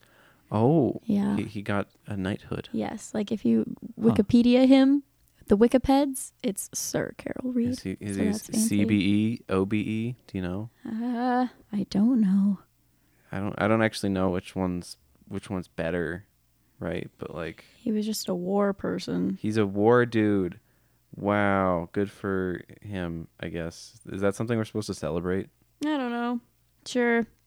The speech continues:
Speaker 1: All right, good for
Speaker 2: Um,
Speaker 1: him.
Speaker 2: he also got nominated for several Academy Awards, and he won Best Director for Oliver, which I have seen
Speaker 1: Oh.
Speaker 2: a couple of times.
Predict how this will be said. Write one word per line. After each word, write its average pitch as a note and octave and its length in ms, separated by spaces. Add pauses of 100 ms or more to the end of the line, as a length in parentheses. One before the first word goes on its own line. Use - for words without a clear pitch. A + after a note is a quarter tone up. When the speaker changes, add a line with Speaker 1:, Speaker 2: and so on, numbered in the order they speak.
(260)
Speaker 1:
All G#2 100
right, F#2+ 220
good - 80
for A2+ 240
Speaker 2:
Um, A#2 60
Speaker 1:
him. G#2+ 500
Speaker 2:
he C#4+ 120
also B3+ 560
got A3+ 200
nominated A3+ 540
for A3 100
several G#3+ 360
Academy A3 400
Awards, C#4 680 (240)
and A3 300
he G#3+ 160
won A#3 640 (400)
Best G#3 480
Director - 640
for - 340
Oliver, B3 460 (640)
which G#3+ 220
I G#3 80
have D#4 320
seen A3 580
Speaker 1:
Oh. G3 580
Speaker 2:
a G#3 40
couple A3+ 240
of A3 100
times. A3 640